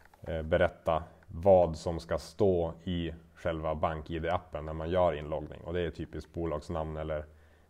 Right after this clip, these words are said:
eh, eller annat. Men det väljer man helt enkelt själv.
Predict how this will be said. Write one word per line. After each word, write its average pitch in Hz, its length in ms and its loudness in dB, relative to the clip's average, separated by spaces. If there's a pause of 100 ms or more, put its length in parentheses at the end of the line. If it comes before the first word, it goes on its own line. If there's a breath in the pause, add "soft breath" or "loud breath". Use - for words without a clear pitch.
(140 soft breath)
eh, 76 360 -6
eller 82 140 2
annat. 71 420 -6
Men 87 160 -2
det 90 100 4
väljer 80 240 0
man 73 260 -6 (160)
helt 82 240 -2
enkelt 76 280 -10
själv. 78 160 -8